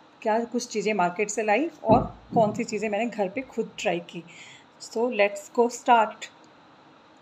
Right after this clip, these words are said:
फर्स्ट मैं ये अपनी भाभी के लिए ये, अ, शगुन का सामान रख रही हूँ, सुहागी का, जिसे हम सुहागी बोलते हैं। ये है सुहागी।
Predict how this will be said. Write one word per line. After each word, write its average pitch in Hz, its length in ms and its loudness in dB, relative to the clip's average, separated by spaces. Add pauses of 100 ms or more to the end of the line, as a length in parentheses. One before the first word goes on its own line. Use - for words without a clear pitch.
(760)
फर्स्ट 233 280 0
मैं 220 260 2
ये 190 180 -2
अपनी 202 220 -4
भाभी 190 360 -2
के 196 140 -4
लिए 185 220 -4 (380)
ये, 214 440 -2
अ, 190 440 0
शगुन 208 380 -4
का 214 100 0
सामान 190 400 0
रख 180 120 -4
रही 190 160 -12
हूँ, 226 140 -4
सुहागी 185 500 -6
का, 240 340 -2 (180)
जिसे 233 340 -8
हम 208 160 -6
सुहागी 190 420 -2
बोलते 175 360 -6
हैं। 160 140 -8 (1000)
ये 185 140 -8
है 202 220 -6 (100)
सुहागी। 156 540 -4